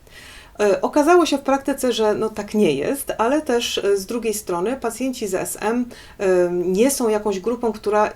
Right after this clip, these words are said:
szczególnie jako taka jest na nowotwory narażona. E, duże badania statystyczne, które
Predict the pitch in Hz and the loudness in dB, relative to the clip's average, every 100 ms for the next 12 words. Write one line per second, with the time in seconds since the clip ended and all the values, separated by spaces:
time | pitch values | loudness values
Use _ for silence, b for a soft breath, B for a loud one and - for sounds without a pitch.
0 | - - - 233 208 269 349 277 175 175 | -8 -8 -2 0 2 4 6 6 2 0
1 | 175 165 190 180 185 180 160 254 254 226 | 0 0 -2 -2 -4 -6 -6 -2 -2 -2
2 | 247 240 233 196 190 185 170 180 226 247 | -4 -4 -2 -2 -4 -6 -6 -2 -2 -2
3 | 277 254 226 185 - - - B B B | 0 2 2 2 -2 -12 -20 B B B
4 | B - 196 180 269 277 254 208 202 196 | B -2 0 2 2 2 2 0 0 0
5 | 202 185 185 180 - 185 175 - 226 - | 0 0 -2 -2 -4 -4 -4 -2 -4 -4
6 | 214 190 180 - - 185 175 | -4 -4 -4 -6 -4 0 0